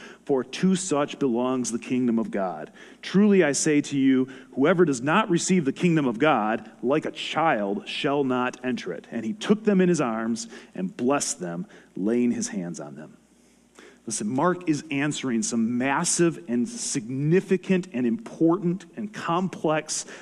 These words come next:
theological questions. Who is this Jesus of Nazareth? Why did Jesus come to earth?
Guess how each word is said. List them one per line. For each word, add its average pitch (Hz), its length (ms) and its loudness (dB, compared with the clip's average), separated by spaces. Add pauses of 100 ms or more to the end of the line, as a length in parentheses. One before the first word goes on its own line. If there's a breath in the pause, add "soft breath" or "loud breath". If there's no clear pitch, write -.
(120)
theological 139 840 0
questions. - 840 -6 (400 loud breath)
Who 180 280 4
is 151 380 6
this 139 200 0
Jesus 135 500 -2
of 123 180 -6
Nazareth? 123 720 -4 (420 loud breath)
Why 113 800 2
did 131 140 -2
Jesus 135 400 0
come 135 260 -2
to 131 200 -2
earth? 143 460 -2